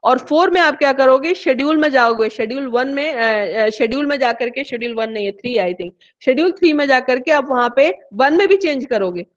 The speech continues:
और थ्री में भी change करोगे। वन में क्यों change करोगे? Now the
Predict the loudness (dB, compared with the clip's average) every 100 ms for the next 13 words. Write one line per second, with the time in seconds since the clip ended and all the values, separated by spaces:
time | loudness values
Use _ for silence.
0 | _ -4 -4 -2 0 0 -2 -4 -6 -6
1 | -6 -4 -2 -2 0 -2 -2 -2 -2 0
2 | 0 2 2 2 0 -2 -8 _ -4 0
3 | 2 2